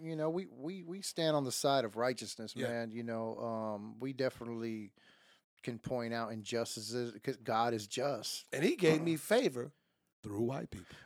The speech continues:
Speaker 1: Right, exactly. So it's not always so black and white as far as the topic is concerned, because for us, we always it's always gonna have a kingdom perspective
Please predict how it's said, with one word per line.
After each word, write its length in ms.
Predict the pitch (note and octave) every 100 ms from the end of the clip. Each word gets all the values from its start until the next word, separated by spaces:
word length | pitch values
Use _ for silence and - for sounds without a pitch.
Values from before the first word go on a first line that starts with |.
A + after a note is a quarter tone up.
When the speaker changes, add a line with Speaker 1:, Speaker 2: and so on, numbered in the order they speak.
| -
Speaker 1:
Right, 380 | B2 B2 A#2 A2+
exactly. 600 | A#2 A#2+ A#2+ A#2+ A2+ G#2+
So 500 | - C3 B2 B2 C3
it's 300 | C#3+ C#3 -
not 260 | C#3+ C#3+ C3+
always 360 | C3 C3 A#2 -
so 560 | C3+ B2 B2 A#2+ A2+ - -
black 400 | A#2 B2 B2 -
and 180 | A2 G#2+
white 280 | A#2 A#2
as 120 | A2 -
far 260 | A#2 A2+
as 100 | A2
the 80 | G#2
topic 500 | - D3 C#3+ A#2 A2
is 120 | G#2
concerned, 600 | - A2 - A2+ G#2+ G#2+
because 320 | G#2+ - A2+ G2
for 180 | - -
us, 320 | A3+ A3 -
we 140 | D#3+ D3
always 400 | C3+ B2 A2+ - _ _ - -
it's 60 |
always 200 | G3 F#3
gonna 180 | - D3
have 180 | C#3 B2
a 20 |
kingdom 440 | - - D#3+ C3+ A2
perspective 680 | A2+ - B2+ A2+ A2+ G2